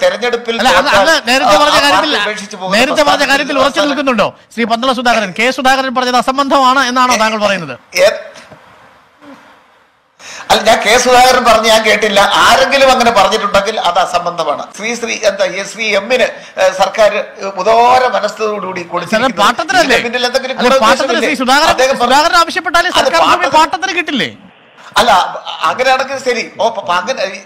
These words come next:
Speaker 1: ഞാൻ ചോദിച്ചോട്ടെ, അങ്ങനെയാണെങ്കിൽ ന-, ഒരു
Speaker 2: മൂന്നര കോടി
Speaker 1: ആറര കോടി
Speaker 2: രൂപ പത്ത് വർഷം കൊണ്ട്
Speaker 1: ആദിവാസികൾക്ക്
Speaker 2: കൊടുക്കണം ഈ
Speaker 1: എന്തുകൊണ്ട്
Speaker 2: ശ്രീ
Speaker 1: ഈ
Speaker 2: എം.
Speaker 1: സർക്കാർ
Speaker 2: മാത്രമല്ല, ഈ ശ്രീ എം മഹാനായ മതേതര
Speaker 1: അല്ല, അത്
Speaker 2: സന്യാസിയാണെന്ന്
Speaker 1: അല്ല,
Speaker 2: പറഞ്ഞതിന്റെ
Speaker 1: അത്
Speaker 2: കൂട്ടത്തിൽ പി ജെ കുര്യനും ഉണ്ട്, ഉമ്മൻചാണ്ടിയും ഉണ്ട് എന്നാണ് ഞാൻ മനസ്സിലാക്കുന്നത്.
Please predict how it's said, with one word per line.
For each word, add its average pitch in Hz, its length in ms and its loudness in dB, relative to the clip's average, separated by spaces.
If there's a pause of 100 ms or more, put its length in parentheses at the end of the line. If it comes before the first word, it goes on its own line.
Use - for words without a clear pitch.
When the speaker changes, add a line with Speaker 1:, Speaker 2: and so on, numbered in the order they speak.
Speaker 1:
ഞാൻ 220 260 -4
ചോദിച്ചോട്ടെ, 202 300 -8
അങ്ങനെയാണെങ്കിൽ 214 500 -4
ന-, 165 120 -4
ഒരു 175 160 -2
Speaker 2:
മൂന്നര 214 200 2
കോടി 294 120 2
Speaker 1:
ആറര 330 100 2
കോടി 339 240 0
Speaker 2:
രൂപ 311 160 0
പത്ത് 320 160 2
വർഷം 220 160 0
കൊണ്ട് 330 100 2
Speaker 1:
ആദിവാസികൾക്ക് - 380 0
Speaker 2:
കൊടുക്കണം 294 380 0
ഈ - 20 -6
Speaker 1:
എന്തുകൊണ്ട് 247 260 0
Speaker 2:
ശ്രീ 262 160 -2
Speaker 1:
ഈ 277 120 2
Speaker 2:
എം. 262 140 0
Speaker 1:
സർക്കാർ 202 400 0 (720)
Speaker 2:
മാത്രമല്ല, 294 360 2
ഈ 294 300 -2
ശ്രീ 247 320 -2
എം 262 140 -2 (480)
മഹാനായ 269 500 2
മതേതര 269 300 2
Speaker 1:
അല്ല, 294 140 2
അത് 320 140 2
Speaker 2:
സന്യാസിയാണെന്ന് 285 580 2
Speaker 1:
അല്ല, 262 100 2
Speaker 2:
പറഞ്ഞതിന്റെ 277 280 0
Speaker 1:
അത് 247 100 0
Speaker 2:
കൂട്ടത്തിൽ 254 320 -2
പി 254 200 -4
ജെ 311 120 2
കുര്യനും 311 360 0
ഉണ്ട്, 277 160 0
ഉമ്മൻചാണ്ടിയും 294 640 0
ഉണ്ട് 247 140 0
എന്നാണ് 254 240 0
ഞാൻ 240 100 -2
മനസ്സിലാക്കുന്നത്. 196 580 -4